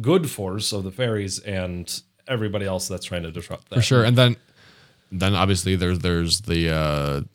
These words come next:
Speaker 2: Nega Fairies.
Speaker 1: Yeah, exactly.
Speaker 2: I mean, I, I, I, this is actually something as well. I don't, I can't think of another character in SpongeBob who's more evil than Plankton.
Speaker 1: Right.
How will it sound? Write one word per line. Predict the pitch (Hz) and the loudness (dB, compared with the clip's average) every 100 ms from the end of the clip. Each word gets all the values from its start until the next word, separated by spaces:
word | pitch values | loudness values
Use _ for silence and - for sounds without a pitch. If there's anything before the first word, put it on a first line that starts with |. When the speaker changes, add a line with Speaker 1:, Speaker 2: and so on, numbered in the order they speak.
| _ | _
Speaker 2:
Nega | 82 117 98 | 0 2 2
Fairies. | 78 78 78 80 - | 0 -2 -2 -2 0
Speaker 1:
Yeah, | 120 190 156 - _ _ | 4 4 4 -4 _ _
exactly. | - 107 156 - 78 110 117 | -2 2 0 0 -10 0 8
Speaker 2:
I | |
mean, | 123 110 | 10 10
I, | 127 | 10
I, | 127 123 | 10 6
I, | - 127 - - _ _ _ _ _ _ _ _ _ - | 8 6 6 -8 _ _ _ _ _ _ _ _ _ -10
this | 85 110 139 | 2 4 4
is | 131 | 6
actually | 101 95 101 98 - - | 6 6 4 0 -2 -8
something | - 98 95 95 | 0 2 2 2
as | 90 | 2
well. | 104 113 90 - _ | 4 4 2 -2 _
I | 107 131 | 4 6
don't, | 117 113 120 - - 107 | 6 4 4 0 -4 -2
I | |
can't | 113 123 135 | 2 4 2
think | - 123 98 90 - - _ _ - | 4 6 6 4 -4 -18 _ _ 2
of | 107 | 6
another | 107 113 | 6 6
character | - 110 110 | 4 2 2
in | 104 | 2
SpongeBob | 98 - 95 92 101 98 | 0 0 0 4 6 6
who's | 98 95 85 | 4 2 2
more | 92 92 92 95 | 2 2 4 2
evil | 92 92 104 | 0 2 4
than | 120 | 2
Plankton. | 123 143 139 170 170 | 4 2 2 2 2
Speaker 1:
Right. | 98 90 | -2 -4